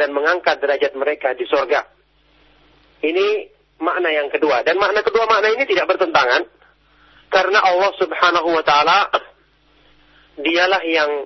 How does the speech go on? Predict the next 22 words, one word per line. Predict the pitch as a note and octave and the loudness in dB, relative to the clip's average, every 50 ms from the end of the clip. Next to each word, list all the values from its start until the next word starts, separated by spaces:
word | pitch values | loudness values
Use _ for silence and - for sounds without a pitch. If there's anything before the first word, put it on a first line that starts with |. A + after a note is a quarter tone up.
| - _ _ _ _ _ _ _ _ _ _ _ _ _ _ _ _ _ _ _ - | -12 _ _ _ _ _ _ _ _ _ _ _ _ _ _ _ _ _ _ _ -2
memuliakan | E3+ F3 F3 F3 F3 F3 F3 F3+ G3 G3 F#3+ G3 G3 E3+ - - - _ _ _ _ _ _ _ _ - | -2 0 0 0 0 0 2 2 2 0 2 2 0 0 0 -2 -8 _ _ _ _ _ _ _ _ -2
orang-orang | E3+ F3+ F3 F3 F3 - F#3 F#3+ F#3 F3+ F3 | 0 2 2 2 0 0 0 0 0 0 0
yang | F3 E3 E3 D#3 | -2 -4 -2 -2
taat | - E3+ F3 E3+ E3 | -2 0 0 -2 -2
kepadanya, | - E3 D#3+ D#3+ D3+ C#3 C#3 B2+ A#2+ A#2+ B2+ C#3 - _ _ _ _ _ _ _ _ _ _ _ _ _ _ _ _ _ _ _ _ _ _ _ - | -4 -2 0 0 0 2 0 0 0 0 -2 -2 -4 _ _ _ _ _ _ _ _ _ _ _ _ _ _ _ _ _ _ _ _ _ _ _ 0
dan | - - - G3+ G#3 G#3+ A3 - - - _ - - D3 | 2 4 4 4 2 0 -4 -8 -10 -14 _ -16 -4 0
dia | F#3 F#3+ F#3+ F#3+ F#3+ | 0 2 2 0 0
pula | F#3+ A3+ A#3 A#3 A3+ | 0 0 0 0 0
yang | A3+ A3+ G#3+ G#3 | 0 0 -2 -2
pantas | - A#3 A#3 A#3+ A#3+ A#3+ B3 A#3 - - | -2 -2 -2 -2 -2 -4 -4 -4 -4 -4
untuk | - G#3+ G#3+ G#3 - B3 - - | -4 -4 -4 -4 -4 -6 -4 -2
dimuliakan, | G3 A#3 A#3 A#3 B3+ B3 C4 C4+ C4 C4 - A#3 G3+ - - _ _ _ _ _ _ _ _ _ _ _ | -2 -2 -2 -2 -2 -2 -2 -2 0 0 0 0 0 -2 -8 _ _ _ _ _ _ _ _ _ _ _
untuk | - G#4 G4 - G4+ F#4+ | -2 -2 0 0 -2 -2
diagungkan. | - E4+ - - D#4+ - F3 F3 - - D#3 C3 G#2+ - _ _ _ _ _ _ _ _ _ _ _ _ _ _ _ _ _ _ | -2 -4 -6 -6 -4 -2 -4 -2 0 0 -2 -2 -4 -10 _ _ _ _ _ _ _ _ _ _ _ _ _ _ _ _ _ _
Sudah | - - C#3+ D3+ | -2 0 0 0
kita | D3 - - D#3 D3 | 0 0 0 0 2
bahas | D3 C#3+ D3 E3 E3 | 2 2 2 0 0
kemarin | - D#3+ D3 D3 D3+ E3 E3+ E3+ - | -2 -2 0 0 0 0 -2 -4 -4
ucapan | - D3+ D3 - D3 D3 D#3+ D#3 | -6 -6 -4 -4 -2 -2 -2 -2
dari | C#3+ C#3+ C#3+ C#3 C#3 | 0 0 -2 -2 0
para | C#3 C#3 C#3 C#3 C#3+ | 0 0 0 0 0
ulama | D3 D3 D3 D3 D#3 E3 | 0 0 0 2 2 0